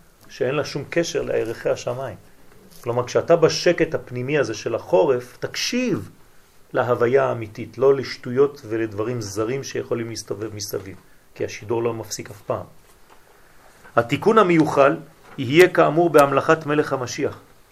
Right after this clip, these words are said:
ובחנוכת הבית השלישי בחודש חשבן. תשימו לב, זה המלאכת מלך המשיח, והחנוכה של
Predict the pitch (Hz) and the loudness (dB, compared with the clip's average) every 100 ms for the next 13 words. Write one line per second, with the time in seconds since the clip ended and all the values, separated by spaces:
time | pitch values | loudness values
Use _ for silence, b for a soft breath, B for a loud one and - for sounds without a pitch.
0 | b b - 120 - 123 120 170 151 143 | b b -4 -2 0 -2 4 4 4 4
1 | 143 143 - 117 - 160 139 143 - 131 | 2 0 -6 -8 -8 -8 -2 -4 -2 -4
2 | 135 127 - - 120 - 110 101 - - | -2 -4 -6 -10 -10 -8 -10 -10 -14 -20
3 | - _ _ _ _ _ - - 156 147 | -20 _ _ _ _ _ -14 -10 -6 -4
4 | 110 98 110 113 113 110 160 160 - _ | -4 -6 -6 -4 -4 2 0 0 -12 _
5 | _ _ - 143 143 120 107 - 190 - | _ _ -6 -2 -2 -2 -6 -8 -10 -10
6 | 120 113 180 214 - - - - - - | -16 2 4 4 0 -16 -20 -20 -20 -20
7 | _ _ - 123 - 131 127 160 156 135 | _ _ -14 -12 -2 -2 4 2 2 -4